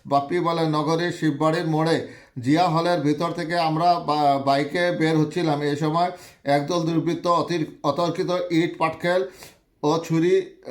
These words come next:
দিয়ে হামলা চালায়। এতে নাজমুল, আহ, খালিদ, শাম্মী, সাদিয়া, দিয়া,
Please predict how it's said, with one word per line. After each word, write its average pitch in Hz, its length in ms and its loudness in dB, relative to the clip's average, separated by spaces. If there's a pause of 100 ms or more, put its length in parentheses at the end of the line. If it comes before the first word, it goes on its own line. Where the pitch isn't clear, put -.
(120)
দিয়ে 170 220 2
হামলা 151 380 0
চালায়। 143 300 2
এতে 156 180 -2
নাজমুল, 170 680 -2
আহ, 151 260 -2 (100)
খালিদ, 151 340 2 (220)
শাম্মী, 160 500 0
সাদিয়া, 156 340 0
দিয়া, 160 380 2